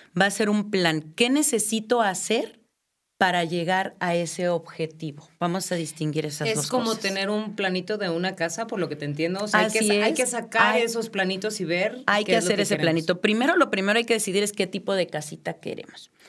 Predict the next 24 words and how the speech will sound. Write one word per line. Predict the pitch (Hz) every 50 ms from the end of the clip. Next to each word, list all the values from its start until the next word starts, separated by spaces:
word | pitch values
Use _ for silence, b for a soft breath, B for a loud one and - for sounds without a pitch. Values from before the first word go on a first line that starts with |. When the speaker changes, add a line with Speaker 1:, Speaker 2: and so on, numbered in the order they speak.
| B B B B B B B
Speaker 1:
Si | - - - 226
lo | 226 226 226
queremos | - 247 254 277 302 320 262
ver | 294 294 285
todavía | 294 285 285 277 262 269 254 254
un | 254 247 247
poco | 254 247 240 247 233
más | 220 208 196 202 214 208
ligero, | 220 196 180 - - 202 208 214 208
porque | 208 180 - - 160 -
no | 160 170 175 170
todo | 170 214 214 190
el | 175
mundo | 175 185 190 185
quiere | 185 196 190 202
una | 220 233 247 247
casa, | - 302 370 392 - 320 233
yo | 175 196
a | 214
lo | 247
mejor | 247 226 214 - 240 233
quiero | - 254 254
una | 262 262 254
canoa. | 262 254 247 247 254 254 254 240 214